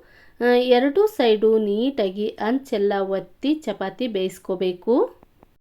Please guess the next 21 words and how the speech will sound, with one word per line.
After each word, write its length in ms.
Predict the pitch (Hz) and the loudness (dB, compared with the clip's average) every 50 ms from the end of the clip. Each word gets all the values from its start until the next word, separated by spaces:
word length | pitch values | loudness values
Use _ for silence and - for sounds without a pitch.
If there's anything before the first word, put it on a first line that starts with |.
| _ - - - | _ -20 -12 -6
ತುಂಬಾನೇ 720 | - 226 226 233 240 254 262 269 320 349 359 349 277 233 240 | -4 -2 -2 0 0 0 2 2 4 4 4 4 4 2 0
ಚೆನ್ನಾಗಿ 760 | 240 247 - - 226 208 202 202 202 202 196 190 214 247 302 311 | -2 -2 -4 -4 -2 0 0 0 0 -2 -2 -2 -2 0 0 0
ಹೆಸರು 520 | 262 233 214 - - - 285 294 285 262 | 0 -2 -4 -6 -4 -2 -2 -2 -2 -4
ಕಾಳು 460 | 269 - - 214 202 196 202 202 202 | -4 -4 -4 -2 0 0 2 2 0
ತೊವೆ 500 | 196 196 - - 196 190 190 196 196 220 269 | 0 -2 -4 -4 -2 -2 0 0 0 0 0
ಹಾಗೆ 480 | 285 269 - 208 196 196 185 190 208 226 | -2 -4 -4 -4 -4 -4 -4 -4 -4 -4
ಚಪಾತಿ, 720 | 226 - - 208 190 - - 190 190 190 - - 262 339 - | -4 -6 -8 -8 -8 -6 -6 -8 -8 -8 -6 -4 -2 -2 -2
ಆ, 720 | - - _ _ - - _ - 208 214 214 208 202 202 | -4 -8 _ _ -20 -20 _ -2 0 2 2 2 2 0
ರೆಡಿಯಾಗಿತ್ತು 760 | 196 202 196 190 202 208 202 196 185 185 208 202 - - 196 | 0 0 0 2 2 2 2 0 -2 -2 -6 -6 -4 -4 -2
ನೋಡಿ 320 | 196 196 196 190 190 190 185 | -2 0 -2 -2 -2 -4 -4
ಫ್ರೆಂಡ್ಸ್. 400 | 185 226 240 294 403 415 - - _ _ _ _ _ _ _ 262 | -4 -2 0 0 0 -2 -4 -10 _ _ _ _ _ _ _ 0
ಈ 200 | 262 311 370 370 | 2 4 4 4
ರೀತಿ 320 | 302 247 226 - - 220 220 | 2 0 -2 -2 -2 -2 0
ನಾವು 320 | 214 202 196 196 202 220 220 - - | 0 0 0 0 0 -2 -4 -4 -4
ಹಂಚೆಲ್ಲ 500 | 202 202 202 196 - - 208 196 202 196 196 190 | -4 -4 -4 -4 -4 -4 -4 -2 0 -2 -2 -2
ಒತ್ಬಿಟ್ಟು 680 | 190 190 - - - - 214 196 196 196 - - 247 269 | -2 -2 -4 -4 -6 -8 -6 -4 -4 -4 -4 -4 -6 -6
ಚಪಾತಿ 640 | 262 - - 190 180 - 190 185 185 - 269 277 | -4 -6 -10 -10 -8 -8 -8 -8 -6 -6 -6 -4
ಬೇಯಿಸ್ಕೋಬೇಕು. 880 | 233 202 185 190 190 - - - 185 180 180 190 180 180 - - 220 262 392 523 - - _ - - - _ _ _ - - - _ - | -4 -4 -4 -4 -6 -8 -8 -8 -6 -4 -4 -4 -4 -4 -4 -2 0 0 0 0 -4 -8 _ -20 -20 -20 _ _ _ -20 -20 -20 _ -4
ಹೊಸದಾಗಿ 640 | - 247 247 - 381 381 - 302 262 247 220 240 240 233 | -2 -2 -2 -2 -4 -2 0 0 0 0 -2 -2 -2 -2
ಮಾಡೋರು 500 | 233 226 214 208 214 208 208 202 220 208 | -2 -2 -2 0 0 -2 -2 -2 -6 -8
ಕೂಡ 300 | - - 214 202 196 | -8 -6 -4 0 0